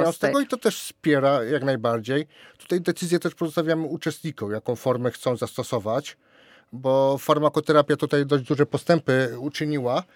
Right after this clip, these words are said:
Speaker 2: Natomiast ten komponent behawioralny, czyli związany z nawykami,
Speaker 1: Mhm.
Speaker 2: jest
Speaker 1: Tak.
Speaker 2: bardzo istotny w przypadku palenia i, i to jest taki kluczowy element, żeby trochę odzwyczajać już od tych nawyków. Ta legendarna kawa i papieros, że tak się takiego klasyka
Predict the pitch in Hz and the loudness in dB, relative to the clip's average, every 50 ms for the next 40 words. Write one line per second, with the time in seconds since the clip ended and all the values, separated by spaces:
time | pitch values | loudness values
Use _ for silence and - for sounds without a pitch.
0 | _ - - - _ _ _ - 151 143 - 160 165 165 156 - 175 156 - - | _ -20 -20 -20 _ _ _ -6 -6 -4 -2 -2 0 0 0 0 -4 -4 0 0
1 | 170 160 - 175 180 175 170 170 151 143 139 160 147 160 151 151 156 151 151 160 | -2 0 2 2 2 4 2 0 0 0 0 2 2 2 2 4 4 4 6 6
2 | 165 170 165 147 135 117 - 131 127 117 131 143 139 127 143 139 147 139 123 135 | 6 4 4 2 0 -2 -4 -6 -6 -2 -2 -2 0 2 2 2 2 -2 0 4
3 | 156 160 165 151 170 165 - - 165 165 175 160 143 127 120 120 113 - _ _ | 6 6 6 6 2 -2 2 2 4 4 6 4 4 2 0 -4 -6 -10 _ _
4 | - 180 180 175 175 190 180 175 202 226 233 - _ _ _ - 160 151 151 143 | -6 -6 -4 -2 -2 -2 -2 -2 -2 -4 -6 -8 _ _ _ -8 -4 -4 -4 0
5 | 135 - 160 156 139 156 156 143 - - 156 139 - 127 - - 123 - 127 - | 4 4 4 4 4 2 0 0 0 0 -2 -2 -2 -6 -8 -8 -6 -6 -6 -6
6 | _ 143 117 - 131 131 131 135 143 143 135 135 139 127 - _ _ _ _ - | _ -8 -2 -2 0 0 0 0 0 0 0 -2 -2 -6 -8 _ _ _ _ -20
7 | - _ _ _ 135 - _ 165 156 156 151 131 - - 131 - 143 117 - 135 | -20 _ _ _ -18 -2 _ 4 6 6 6 4 2 -4 -4 -4 -8 -8 -8 -10
8 | 120 - - 143 131 135 131 123 131 139 139 143 151 147 143 139 123 127 131 120 | -6 0 0 0 2 2 -2 0 2 2 2 4 4 2 2 0 -2 -4 -4 -4
9 | 131 127 - - 143 139 - - - 139 135 - - - - - - 139 135 127 | -4 -6 -4 -2 -2 -2 0 0 -2 -2 -2 -2 -6 -14 -20 -8 -6 -6 -6 -4
10 | 127 135 - - 156 156 156 143 - - 143 - 151 - - - 127 143 143 135 | -6 -4 0 4 4 6 6 4 2 0 -4 -6 -6 -6 -6 -6 -2 0 0 0
11 | 120 117 151 147 147 - 143 123 - _ - _ _ _ - - - - _ _ | 2 0 0 -2 0 -4 -6 -6 -6 _ -20 _ _ _ -20 -20 -20 -20 _ _
12 | _ - 135 139 135 147 151 147 151 151 151 143 147 143 - - 156 139 147 151 | _ 0 0 2 2 2 4 6 6 6 6 4 2 0 6 6 6 8 8 6
13 | 147 143 - 139 - - 156 160 147 139 135 123 117 - 139 127 - - 139 117 | 6 6 2 0 2 4 6 6 6 6 4 0 0 -2 -4 -4 -2 -2 -2 0
14 | 135 123 - 143 131 - 151 139 127 - 170 147 - 135 120 | 0 0 0 -2 0 4 4 4 4 4 0 0 0 -2 -2